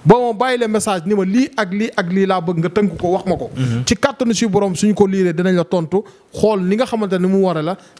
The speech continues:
Speaker 1: jàppale la ci ba nga am borom kër si diir bu gàtt. Sa ki nga
Speaker 2: Alhamdulillah.
Speaker 1: bëgg lay doon.
Speaker 2: Mhm.
Speaker 1: Ak ki nga xamante ni tamit dafa bëgg, am na si ñoo xam ne tubaab rek lañ bëgg.
Speaker 2: Mhm, surtout loolu.
Speaker 1: Tubaab rek lañ bëgg.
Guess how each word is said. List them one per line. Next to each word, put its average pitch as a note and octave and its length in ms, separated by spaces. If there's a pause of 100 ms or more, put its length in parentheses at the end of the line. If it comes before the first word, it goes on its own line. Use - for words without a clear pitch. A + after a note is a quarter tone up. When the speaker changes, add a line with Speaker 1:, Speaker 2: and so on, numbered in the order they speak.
Speaker 1:
jàppale A3+ 420
la F#3 100
ci F#3+ 140 (220)
ba F3 140
nga F#3 100
am F3+ 140
borom E3+ 200
kër D#3+ 140
si D3+ 100
diir D#3 160
bu C#3+ 80
gàtt. C3+ 360 (220)
Sa F3+ 120
ki G3+ 140
nga G3 80
Speaker 2:
Alhamdulillah. - 20
Speaker 1:
bëgg E3 240
lay D3+ 100
doon. C#3 220 (140)
Speaker 2:
Mhm. A#2+ 240
Speaker 1:
Ak - 100 (200)
ki C#4 100
nga D4+ 100
xamante B3+ 340
ni G3 80
tamit G#3 260 (640)
dafa F#3 220
bëgg, F#3 380
am G#3 100
na G#3+ 80
si G#3+ 120
ñoo G#3 100
xam F#3 100
ne F#3 60
tubaab F#3 300
rek G3 120
lañ F3+ 140
bëgg. C#3+ 200
Speaker 2:
Mhm, D3 500
surtout D3 280
loolu. B2+ 200 (280)
Speaker 1:
Tubaab F#3+ 280
rek G3+ 120
lañ F#3 140
bëgg. D#3+ 160